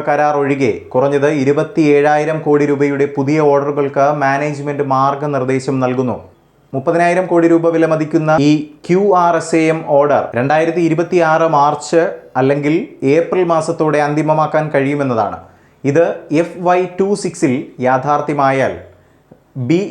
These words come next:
ഇ എല്ലിൻ്റെ ഈ വർഷത്തെ മൊത്തം ഓർഡർ വരവ് അൻപത്തിയേഴായിരം കോടി രൂപ കവിയുകയും ബിസിനസ് സാധ്യതകളിൽ ഗണ്യമായ വർധനവ് രേഖപ്പെടുത്തുകയും ചെയ്യും. ഒരാഴ്ചയ്ക്കുള്ളിൽ അടിയന്തര സംഭരണ ഓർഡറുകളിൽ വ്യക്തത പ്രതീക്ഷിക്കുന്നു.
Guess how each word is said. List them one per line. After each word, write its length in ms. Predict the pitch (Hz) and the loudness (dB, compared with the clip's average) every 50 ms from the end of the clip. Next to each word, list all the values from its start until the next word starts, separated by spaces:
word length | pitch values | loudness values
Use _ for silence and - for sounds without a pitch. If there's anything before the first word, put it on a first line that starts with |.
| - 180 175 | -4 -2 2
ഇ 40 | 180 175 165 | 2 2 2
എല്ലിൻ്റെ 320 | 160 160 160 156 151 160 165 156 151 | 2 0 0 0 0 -2 0 0 0
ഈ 40 | 165 165 | 2 0
വർഷത്തെ 300 | 165 165 - 170 - 156 147 139 | 0 0 -2 -4 -2 -2 0 0
മൊത്തം 300 | 139 139 - - 185 175 160 151 | -2 -2 -2 -4 -2 0 0 0
ഓർഡർ 180 | 156 151 165 170 160 | 0 2 0 2 0
വരവ് 260 | 151 147 139 143 156 196 - - - - _ _ _ _ _ - 120 135 | 0 0 0 0 -2 -2 -6 -12 -20 -20 _ _ _ _ _ -4 -2 -2
അൻപത്തിയേഴായിരം 1000 | 151 160 160 170 156 - 190 180 170 160 160 165 165 170 165 165 165 165 165 165 156 160 | -2 -2 -4 -4 -6 -4 -2 0 2 4 4 4 2 2 2 2 2 0 -2 -2 -2 -2
കോടി 260 | 156 151 156 160 165 160 156 | 0 2 2 4 4 2 2
രൂപ 220 | 156 147 156 - - 151 | 2 0 0 0 0 0
കവിയുകയും 500 | 135 131 147 151 143 139 143 139 143 165 160 135 | 0 0 0 -2 0 0 -2 -2 -2 -4 -4 -4
ബിസിനസ് 360 | 143 143 - 180 180 175 - - | -4 -4 -4 -6 -8 -6 -4 -2
സാധ്യതകളിൽ 520 | 151 147 147 147 147 156 143 151 151 147 147 139 135 | 0 0 0 0 -2 -2 0 0 0 0 0 0 -2
ഗണ്യമായ 380 | 139 143 147 151 151 151 151 151 147 147 | -2 -2 -2 0 0 2 2 2 2 2
വർധനവ് 500 | 147 143 147 143 156 170 180 185 190 175 170 | 0 0 0 -2 -2 -2 0 0 0 2 2
രേഖപ്പെടുത്തുകയും 600 | 165 165 165 165 165 160 170 151 160 160 165 175 170 - | 2 2 0 -2 -2 -4 -2 -2 -2 -2 -2 -4 -2 0
ചെയ്യും. 200 | 185 165 127 90 - - - - _ _ _ _ _ _ - - _ _ - 139 | 2 2 2 0 -4 -14 -20 -20 _ _ _ _ _ _ -20 -20 _ _ 0 2
ഒരാഴ്ചയ്ക്കുള്ളിൽ 840 | 156 180 220 226 208 208 214 208 214 - 214 - 214 190 190 190 208 196 - - 143 | 2 2 2 2 2 0 0 -2 -2 -2 -2 0 2 2 2 2 0 -2 -2 -2 0
അടിയന്തര 440 | 147 151 170 185 196 202 202 208 214 208 208 | 0 2 2 2 2 2 0 0 0 0 0
സംഭരണ 380 | 185 170 175 175 185 180 185 185 170 165 | -2 -2 -2 -2 -2 0 0 2 2 4
ഓർഡറുകളിൽ 440 | 165 165 160 165 160 165 160 160 165 160 - 123 117 | 4 2 2 2 2 2 2 2 0 -2 -4 -2 0
വ്യക്തത 440 | 139 147 143 - - - 190 185 196 196 - - - - - | 0 0 0 -2 -4 -2 0 2 2 0 0 -2 -8 -8 -4
പ്രതീക്ഷിക്കുന്നു. 640 | - 127 127 131 135 131 - - 135 135 117 101 | -2 0 0 0 -2 -2 -4 -4 -2 -2 -2 -4